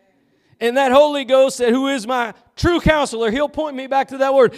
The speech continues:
If I don't have peace, if I'm moved, if I'm stressed out, if I've got anxiety, if I'm, "Oh, what's gonna happen?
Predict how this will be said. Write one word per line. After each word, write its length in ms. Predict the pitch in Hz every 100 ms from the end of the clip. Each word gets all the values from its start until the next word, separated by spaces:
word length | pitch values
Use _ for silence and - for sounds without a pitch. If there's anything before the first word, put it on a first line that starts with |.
| -
If 160 | 247 254
I 140 | 311
don't 180 | 320 302
have 160 | 285
peace, 200 | 277 247
if 140 | 233 220
I'm 260 | 294 311
moved, 280 | 302 294 202
if 100 | 233
I'm 180 | 277 294
stressed 440 | - - 285 269
out, 200 | 269 233
if 140 | 214 214
I've 220 | 254 285
got 180 | 277 262
anxiety, 680 | 233 247 233 233 240 220 208
if 100 | 208
I'm, 160 | 294 - 269 330
"Oh, 440 | 403 403 392 392 -
what's 240 | 311 349 339
gonna 200 | 311 302
happen? 520 | 277 311 320 302